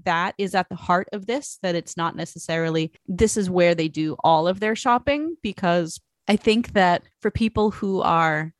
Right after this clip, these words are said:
somms and who are in the trade and maybe who are studying with other people or maybe who are having dinner with people, there is a bit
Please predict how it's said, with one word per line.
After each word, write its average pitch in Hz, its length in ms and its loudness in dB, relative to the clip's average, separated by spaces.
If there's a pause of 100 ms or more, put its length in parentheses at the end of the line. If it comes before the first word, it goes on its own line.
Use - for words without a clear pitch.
(140)
somms 185 580 2
and 170 160 -4
who 170 180 -2
are 160 200 0
in 208 180 2
the 202 80 2
trade 165 420 2
and 156 180 -4
maybe 170 240 2
who 208 220 0
are 190 80 2
studying 175 480 -2
with 170 160 0
other 160 180 -2
people 160 560 -2
or 165 100 2
maybe 165 280 2
who 165 200 -2
are 151 300 2 (120)
having 214 520 0
dinner 185 320 0
with 196 160 -4
people, 226 400 0
there 214 320 0
is 220 520 0 (260)
a 208 160 0
bit 190 420 2